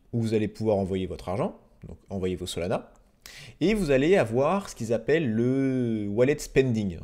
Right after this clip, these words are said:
Donc c'est l'endroit où vous allez pouvoir dépenser vos sols ou vos G S T pour acheter des N F T, des sneakers, ce genre de choses. Pour ce faire, vous avez juste besoin d'aller sur transfert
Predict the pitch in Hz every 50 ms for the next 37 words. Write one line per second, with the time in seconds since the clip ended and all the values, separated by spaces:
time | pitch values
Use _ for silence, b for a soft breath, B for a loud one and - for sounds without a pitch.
0 | 98 - - - 95 - - 95 98 117 151 160 123 101 98 92 - - 117 135
1 | 131 98 92 92 95 107 151 180 180 180 - 127 123 123 - - 156 175 202 226
2 | - 127 101 95 107 113 110 - - 143 165 185 - - 160 151 156 147 131 123
3 | 131 127 - - - 90 82 - b b b b b - 139 131 110 87 - -
4 | - - 123 139 147 120 101 95 95 92 87 - - - - 98 107 123 135 143
5 | 139 113 95 90 - - 80 - - 110 131 151 - - - - - 107 113 123
6 | 110 92 - 85 92 - - - - B B B B B B B B B B B
7 | - - 175 170 - 113 - - 135 160 180 156 127 101 104 98 117 127 120 -
8 | - 117 95 113 113 104 98 95 92 90 95 98 - - 85 - - - - -
9 | 147 131 - - - 123 117 104 - -